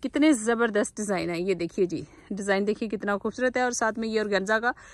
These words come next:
फैंसी दुपट्टा, अगर आपने सफ़ायर से ये शर्ट बाय की है या हमसे बाय की है, अब आपको उसका दुपट्टा चाहिए तो आपको ये सिर्फ बारह सौ रुपये का दुपट्टा मिल जाएगा।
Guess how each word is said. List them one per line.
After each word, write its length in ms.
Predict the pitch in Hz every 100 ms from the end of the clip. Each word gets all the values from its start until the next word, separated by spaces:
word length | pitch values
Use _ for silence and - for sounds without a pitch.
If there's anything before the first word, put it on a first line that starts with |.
| - -
फैंसी 360 | - 269 277 302
दुपट्टा, 340 | 214 170 170
अगर 220 | 190 233
आपने 300 | 233 226 247
सफ़ायर 360 | 240 240 254 285
से 120 | 320
ये 140 | 294 277
शर्ट 240 | 262 220
बाय 160 | 208 190
की 140 | 208
है 180 | 180 180 - - -
या 80 | 233
हमसे 320 | 262 269 320
बाय 200 | 285 226
की 120 | 190 196
है, 100 | 185
अब 220 | 196 214
आपको 200 | 220 226
उसका 180 | 220 233
दुपट्टा 340 | 208 196 220 247
चाहिए 280 | 226 202
तो 120 | 185 185
आपको 200 | 196 214
ये 80 |
सिर्फ 200 | 214 254
बारह 240 | 220 220 233
सौ 120 | 247
रुपये 200 | 226 214
का 100 | 196
दुपट्टा 260 | 185 170 185
मिल 160 | 180
जाएगा। 260 | 180 175 185